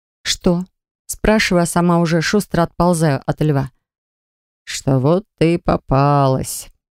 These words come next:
«Доброй ночи, Лев Константинович». Желаю начальнику и быстро иду к двери.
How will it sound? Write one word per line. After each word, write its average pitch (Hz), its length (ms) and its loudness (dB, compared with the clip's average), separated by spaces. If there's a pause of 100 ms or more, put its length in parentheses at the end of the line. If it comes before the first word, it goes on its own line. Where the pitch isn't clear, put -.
(580)
«Доброй 170 420 0
ночи, 175 300 2
Лев 139 160 0
Константинович». 143 920 -2 (220)
Желаю 165 420 4
начальнику 165 580 0
и 151 40 4
быстро 156 380 0
иду 147 140 0
к 135 60 -10
двери. 135 340 -2